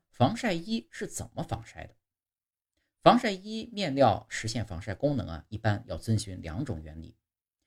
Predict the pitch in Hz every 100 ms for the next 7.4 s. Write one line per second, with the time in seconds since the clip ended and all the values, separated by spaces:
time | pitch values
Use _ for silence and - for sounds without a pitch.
0 | _ 160 156 165 - _ - - 98 180
1 | 170 69 - - _ _ _ _ _ _
2 | _ _ 240 247 - 113 170 196 151 175
3 | 127 - 131 107 - 90 120 160 104 87
4 | 76 - 190 117 - 120 - - - 165
5 | 90 78 - _ _ _ _ _ - 117
6 | 98 123 113 - _ 143 123 120 147 123
7 | 98 85 80 -